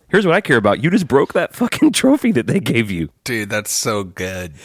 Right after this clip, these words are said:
Speaker 1: You gotta look it up. I'll send you a link, 'cause he, he just has to stand there. He doesn't even try to pick it up. It's shattered into a million pieces. <laughs>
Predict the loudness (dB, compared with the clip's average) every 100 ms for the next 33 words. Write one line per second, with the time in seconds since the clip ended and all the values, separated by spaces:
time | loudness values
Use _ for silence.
0 | -16 -10 -2 4 4 4 2 4 4 4
1 | 2 2 2 4 4 2 0 0 0 -2
2 | -2 0 0 0 0 0 -6 -2 0 0
3 | 0 -2 -4 _ _ 0 2 4 2 2
4 | 2 2 -2 -2 -4 -2 -2 0 2 2
5 | 2 2 2 2 2 0 -4 -6 -6 -2
6 | -2 -4 -8 -10 -12 -14 -14 -16 -4 -4
7 | -4 -10 -8 -8 -6 -4 -4